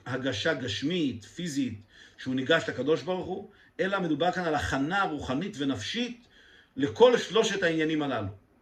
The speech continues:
כי אילו זה היה רק לעניין אחד, רק לדבר קשות, אז התורה לא הייתה צריכה לומר את זה, זה רואים מתוך ה-, מתוך המשך הפסוקים.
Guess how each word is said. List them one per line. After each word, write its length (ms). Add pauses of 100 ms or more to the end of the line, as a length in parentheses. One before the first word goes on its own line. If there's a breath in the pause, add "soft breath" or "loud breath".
(800)
כי 140
אילו 160
זה 120
היה 120
רק 200
לעניין 340
אחד, 280
רק 160
לדבר 300
קשות, 440
אז 260
התורה 260
לא 60
הייתה 140
צריכה 200
לומר 260
את 60
זה, 80
זה 100
רואים 240
מתוך 320
ה-, 300
מתוך 280
המשך 260
הפסוקים. 420